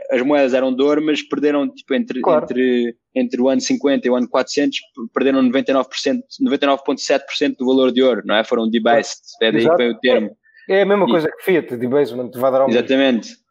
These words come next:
Speaker 1: Portanto, portanto, é a mesma, é a mesma coisa. Agora, o que, o que eu digo no artigo é que, é que eu acho que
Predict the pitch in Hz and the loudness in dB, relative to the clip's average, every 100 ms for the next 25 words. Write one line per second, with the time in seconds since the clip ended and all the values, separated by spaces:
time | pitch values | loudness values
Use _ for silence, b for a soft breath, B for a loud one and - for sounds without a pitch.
0 | - 117 123 - 139 131 139 135 123 135 | -10 -6 -6 -4 -4 0 0 0 2 0
1 | 131 - _ 123 131 127 135 139 123 113 | 0 -2 _ -2 0 2 0 2 0 -2
2 | 107 _ 123 135 127 - b b - 123 | -6 _ -2 0 0 -4 b b -10 -2
3 | 143 151 147 156 160 156 160 165 - 90 | -2 0 0 2 0 2 2 0 -2 -8
4 | - 143 151 147 147 - - 151 151 147 | -4 -2 0 2 0 -4 -2 0 2 0